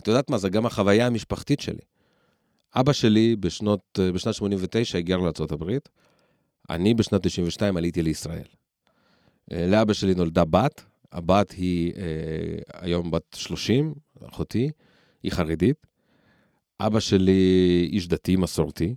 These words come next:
והם לא היו כאלה. אבא שלי לא היה, אבא שלי היה, אה, חילוני לחלוטין כשהוא הגיע לארצות הברית. ואני לעומת זאת חילוני.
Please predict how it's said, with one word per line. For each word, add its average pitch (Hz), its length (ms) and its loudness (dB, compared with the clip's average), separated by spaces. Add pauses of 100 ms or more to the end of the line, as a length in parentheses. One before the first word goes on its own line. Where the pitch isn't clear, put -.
(400)
והם 90 360 0 (440)
לא 98 180 4
היו 135 160 6
כאלה. 90 380 -2 (280)
אבא 98 160 -2
שלי 87 140 -6
לא 82 140 0
היה, 95 260 -4
אבא 82 140 -6
שלי 92 180 -4
היה, 85 60 0 (140)
אה, 82 300 0
חילוני 87 340 -2
לחלוטין 92 420 -2
כשהוא 98 140 -4
הגיע 80 180 -4
לארצות 76 300 -12
הברית. 76 220 -14 (340)
ואני 90 300 0
לעומת 87 300 0
זאת 80 140 -6
חילוני. 104 280 -4